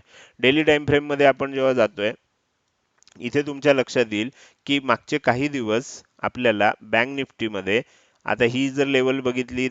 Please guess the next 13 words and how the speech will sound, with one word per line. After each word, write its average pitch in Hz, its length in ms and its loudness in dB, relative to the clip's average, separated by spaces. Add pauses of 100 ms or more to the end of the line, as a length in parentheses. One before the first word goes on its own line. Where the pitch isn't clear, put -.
तर 123 80 -2
ही 123 180 -4
सपोर्टची 107 560 -6
लेवल 92 260 0
आहे, 92 100 0
पण 107 120 -4
आपण 117 260 -4
त्याच्याही 117 360 -2
थोडंसं 113 340 -8
वरची 110 400 -6
लेवल 92 280 -4
घेऊ. 87 220 -10 (640)
ओके, 104 300 -2